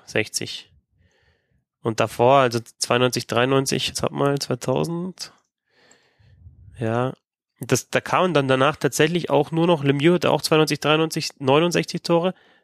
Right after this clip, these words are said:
äh, und dann fünfundneunzig, sechsundneunzig nochmal neunundsechzig.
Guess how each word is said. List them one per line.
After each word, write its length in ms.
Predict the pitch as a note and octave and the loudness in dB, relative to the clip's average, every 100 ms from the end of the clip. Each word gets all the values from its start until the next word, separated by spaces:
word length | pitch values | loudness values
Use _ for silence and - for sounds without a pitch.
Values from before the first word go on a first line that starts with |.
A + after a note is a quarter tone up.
| _ | _
äh, 280 | - C3+ C3 | -2 2 2
und 220 | C3 C#3 | 2 -2
dann 140 | C3 C3 | -2 -2
fünfundneunzig, 460 | - E3 D3+ C#3 | 0 2 4 2
sechsundneunzig 600 | C#3 D3+ - D#3+ E3+ - D#3+ | 0 0 -2 -2 -2 -4 -4
nochmal 340 | D#3 D#3 D3+ | 0 2 0
neunundsechzig. 960 | - C3+ C#3+ D#3+ D#3 E3 - - F3 | -2 -2 0 0 -2 -4 -6 -14 -14